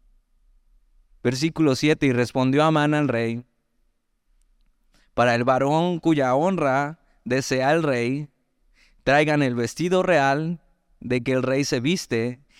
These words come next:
y el caballo en que el rey cabalga, y la corona real que está puesta en su cabeza". O sea, y Amán ya se está viendo.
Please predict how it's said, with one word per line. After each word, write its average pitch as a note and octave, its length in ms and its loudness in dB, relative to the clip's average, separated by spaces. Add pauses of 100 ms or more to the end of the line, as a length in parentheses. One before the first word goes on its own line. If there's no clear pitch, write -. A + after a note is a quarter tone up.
y B2 120 0
el C3+ 120 0
caballo C#3 600 2
en C3+ 140 0
que C3+ 100 -2
el C3 100 -2
rey C#3+ 240 -2
cabalga, C3+ 760 0 (160)
y C3 120 -2
la C#3 180 2
corona F#3 520 0
real E3 480 0
que - 80 -6
está D3 240 0
puesta D#3+ 380 0
en C#3 100 0
su C3 140 -8
cabeza". C#3 800 -2 (680)
O C#3 140 0
sea, D#3+ 160 2
y D#3 180 2
Amán D3+ 360 0
ya F3 140 4
se E3+ 100 -6
está E3 220 0
viendo. E3 380 -2